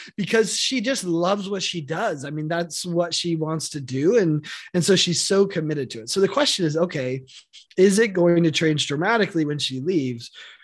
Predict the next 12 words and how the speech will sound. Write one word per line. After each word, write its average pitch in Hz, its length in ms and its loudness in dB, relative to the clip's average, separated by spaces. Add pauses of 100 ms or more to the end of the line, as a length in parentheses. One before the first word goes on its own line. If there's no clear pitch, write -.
(180)
Well, 208 140 4
did 302 240 2
Apple 320 460 0
change 190 340 4
dramatically 160 520 2
when 143 160 -4
Steve 131 300 -6
Jobs 175 340 2
leave? 131 280 -2
I 247 200 2
would 262 180 4
say 139 480 -2